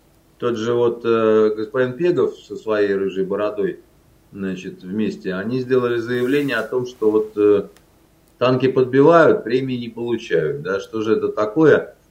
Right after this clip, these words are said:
Путин дал пори-, поручение разобраться. Как будто без его поручения, значит, вот, э, никто не понимал, что надо разбираться в таких ситуациях. То есть,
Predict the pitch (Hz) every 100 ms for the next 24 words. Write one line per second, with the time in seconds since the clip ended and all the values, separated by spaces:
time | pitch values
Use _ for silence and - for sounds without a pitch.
0 | _ _ _ 127 123 113 120 123 117 101
1 | - - 104 104 - 127 117 104 98 101
2 | - 87 71 - _ _ _ _ _ _
3 | _ _ - 98 127 127 113 101 120 120
4 | 120 120 120 120 156 143 117 101 92 90
5 | - - 92 92 - 87 98 101 - 92
6 | 90 90 - - _ _ _ 101 90 127
7 | 120 117 113 127 123 - 113 107 107 98
8 | 95 107 87 - - 64 62 - - _
9 | 85 78 - - - - - -